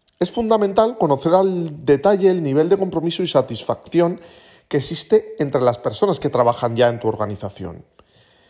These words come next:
Esto se hace hablando con estas personas de forma constante.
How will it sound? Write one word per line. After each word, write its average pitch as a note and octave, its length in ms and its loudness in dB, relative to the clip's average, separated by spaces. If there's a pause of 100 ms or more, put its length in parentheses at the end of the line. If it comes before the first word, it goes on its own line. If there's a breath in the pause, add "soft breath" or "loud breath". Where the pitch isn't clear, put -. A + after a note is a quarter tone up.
(280 soft breath)
Esto F#3+ 220 0
se F#3+ 120 2
hace F#3 180 2
hablando F3 400 0
con B2 420 -2 (160)
estas F#3+ 300 0
personas E3+ 400 0
de D3 80 2
forma D3+ 340 0
constante. C3+ 800 -4